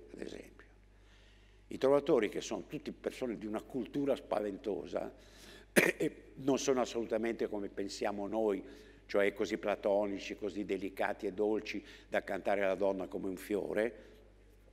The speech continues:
Guglielmo da-, d'Aquitania se ne faceva due o tre alla volta di donne, ed era un, oltre che un nobile, un trovatore notevole. Non era così, ma almeno in apparenza,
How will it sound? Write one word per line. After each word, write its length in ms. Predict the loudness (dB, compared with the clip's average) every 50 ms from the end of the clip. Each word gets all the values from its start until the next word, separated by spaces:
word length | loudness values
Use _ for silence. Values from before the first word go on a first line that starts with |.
| -20 -20 -20 -20 -20 -20 -20
Guglielmo 540 | -4 0 2 4 6 6 6 6 6 2 -2
da-, 160 | -4 -6 -6 -6
d'Aquitania 720 | 4 4 4 4 4 0 -6 -2 0 0 0 0 -2 -4
se 160 | -4 -6 -6
ne 100 | -8 -8
faceva 400 | -6 -8 -8 -8 -6 -4 -4 -4
due 180 | -2 -4 -4 -4
o 60 | -4
tre 200 | -4 -2 -2 -2
alla 160 | -2 -2 -2
volta 420 | -2 -2 -2 -4 -4 -6 -8 -10 -10 -10 -18 -20 -20 -20 -16
di 140 | -10 -8 -2
donne, 420 | 2 4 4 4 2 0 -6 -8
ed 80 | -6 -4
era 180 | -2 -2 -2 -2
un, 120 | -4 -6 -12 -18 -20 -20 -20 -20 -12 -6
oltre 320 | -6 -4 0 0 -2 0
che 100 | 0 -2
un 180 | -2 -2 -2 0
nobile, 540 | 2 2 2 2 2 0 -2 -2 -2 -6 -8 -14 -20 -20 -20 -20 -18
un 100 | -18 -12
trovatore 500 | -8 -2 -2 -2 -2 0 0 0 0 0
notevole. 760 | -4 -6 -8 -4 -2 -2 -2 -2 -4 -4 -4 -2 -2 -4 -4 -8 -16 -20 -20 -20 -20 -20 -20 -20 -20 -20 -20 -20 -20 -20 -20 -20 -20 -8 -4
Non 180 | -2 -2 0
era 180 | 0 -2 -4 -4
così, 600 | -2 -2 -2 0 0 -2 -4 -4 -6 -8 -12 -20 -20 -20 -20 -20 -20 -20 -20 -20 -20 -20 -16 -2
ma 120 | 2 2
almeno 580 | 2 2 4 2 2 2 4 2 2 0 -2 -4 -6
in 180 | -6 -4 -2 -2
apparenza, 880 | -4 -6 -6 -10 -10 -10 -10 -14 -18 -20 -20 -18 -16 -12 -12 -10 -12 -12